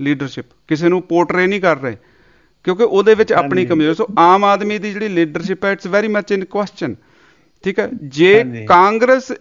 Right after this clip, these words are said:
Speaker 1: is much organized, ਠੀਕ ਹੈ, ਪਰ ਗੱਲ ਇਹ ਹੈ ਕਿ ਪਾਰਟੀ ਦੀਆਂ ਇੰਟਰਨਲ, ਆਮ ਆਦਮੀ ਪਾਰਟੀ ਦੀ, ਬੀਜੇਪੀ ਦੀ, ਅਕਾਲੀ ਦਲ ਦੀ ਜਿਹੜੀ ਇੰਟਰਨਲ ਵਰਕਿੰਗ ਹੈ ਪੰਜਾਬ ਦੇ ਵਿੱਚ,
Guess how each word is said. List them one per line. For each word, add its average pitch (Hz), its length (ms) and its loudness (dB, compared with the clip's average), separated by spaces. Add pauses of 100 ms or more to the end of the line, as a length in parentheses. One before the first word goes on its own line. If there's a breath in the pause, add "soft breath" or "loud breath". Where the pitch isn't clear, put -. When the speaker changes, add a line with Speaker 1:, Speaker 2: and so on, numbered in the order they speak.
(360)
Speaker 1:
is 220 180 -2
much 208 540 2
organized, 143 520 -2 (540)
ਠੀਕ 170 160 -2
ਹੈ, 214 80 0 (460 soft breath)
ਪਰ 185 260 2 (600)
ਗੱਲ 160 240 4
ਇਹ 185 120 6
ਹੈ 185 120 6
ਕਿ 220 140 0
ਪਾਰਟੀ 170 600 2
ਦੀਆਂ 180 300 2 (140)
ਇੰਟਰਨਲ, 170 640 0 (540)
ਆਮ 135 220 4
ਆਦਮੀ 135 260 2
ਪਾਰਟੀ 160 420 0
ਦੀ, 185 260 -6 (180)
ਬੀਜੇਪੀ 131 580 2
ਦੀ, 131 200 -4 (140)
ਅਕਾਲੀ 139 420 2
ਦਲ 156 180 4
ਦੀ 160 120 4
ਜਿਹੜੀ 170 180 0
ਇੰਟਰਨਲ 180 760 2
ਵਰਕਿੰਗ 151 460 0
ਹੈ 208 80 4
ਪੰਜਾਬ 139 460 2
ਦੇ 127 100 -4
ਵਿੱਚ, 127 300 -6